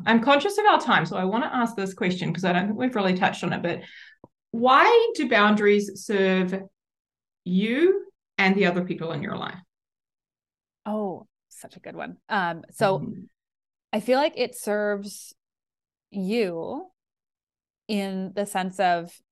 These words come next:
Speaker 2: like, you're building the life that you want. And I know
Speaker 1: Mm.
Speaker 2: your,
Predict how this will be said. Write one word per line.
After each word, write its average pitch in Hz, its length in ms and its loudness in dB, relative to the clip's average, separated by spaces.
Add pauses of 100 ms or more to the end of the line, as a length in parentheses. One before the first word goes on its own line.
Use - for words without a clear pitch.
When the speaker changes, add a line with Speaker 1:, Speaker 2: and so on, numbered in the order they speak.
(340)
Speaker 2:
like, 185 180 -8
you're 226 300 0
building 240 640 -2 (320)
the 214 160 -2
life 180 240 -4
that 196 100 -8
you 185 140 -6
want. 151 240 -14 (560)
And 175 100 -12
I 175 80 -6
know 180 140 -4
Speaker 1:
Mm. 185 80 -2
Speaker 2:
your, 175 360 -4